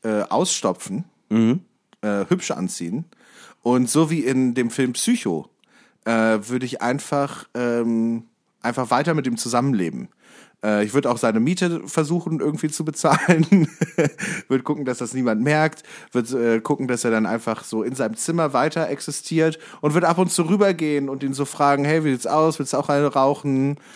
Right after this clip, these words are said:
Speaker 1: Und
Speaker 2: Aber da
Speaker 1: so,
Speaker 2: ist, äh,
Speaker 1: ja.
Speaker 2: guck mal, da bist du ja auch, äh, äh, schon der erste Fehler ist, äh, Marc hat, äh, Familie und, äh, und Freunde, die sich nach ihm erkundigen würden. Dementsprechend musst du es ja irgendwie hinkriegen, dass du wirklich, äh, das in dem Style machst, so,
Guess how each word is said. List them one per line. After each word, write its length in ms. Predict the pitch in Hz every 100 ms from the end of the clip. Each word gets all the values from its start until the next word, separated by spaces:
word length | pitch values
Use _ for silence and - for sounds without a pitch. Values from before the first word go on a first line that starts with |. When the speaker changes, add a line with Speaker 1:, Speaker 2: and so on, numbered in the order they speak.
| - -
Speaker 1:
Und 340 | 123 120 120 117
Speaker 2:
Aber 180 | 120
da 280 | 120 120 170
Speaker 1:
so, 60 | 196
Speaker 2:
ist, 100 | -
äh, 220 | 117 165
Speaker 1:
ja. 20 |
Speaker 2:
guck 160 | 180 202
mal, 100 | 160
da 160 | 131 143
bist 240 | 160 160
du 60 | 165
ja 100 | 117
auch, 200 | 156 -
äh, 420 | 123 120 87 113
äh, 40 |
schon 180 | 110 139
der 80 | 131
erste 260 | 120 170 143
Fehler 300 | - 117 117
ist, 300 | 120 143 -
äh, 100 | 113
Marc 260 | 117 107
hat, 200 | 143 120
äh, 180 | - 113
Familie 640 | 101 123 135 156 139 139 -
und, 360 | 120 117 117 -
äh, 180 | 107 104
und 180 | 107 104
Freunde, 320 | - 120 143
die 140 | 107
sich 160 | 104 110
nach 100 | 104
ihm 160 | 123
erkundigen 540 | 107 - 156 135 95 78
würden. 260 | 60 50 - - - -
Dementsprechend 560 | 120 143 - 127 123 135
musst 180 | 135 -
du 60 |
es 100 | 135
ja 120 | - 123
irgendwie 220 | 143 143
hinkriegen, 300 | 143 151 143
dass 140 | 127
du 160 | 131 107
wirklich, 340 | 127 147 -
äh, 140 | 110 117
das 180 | 120
in 100 | 127
dem 100 | 123
Style 260 | 120 131 123
machst, 240 | 117 120
so, 260 | - 113 113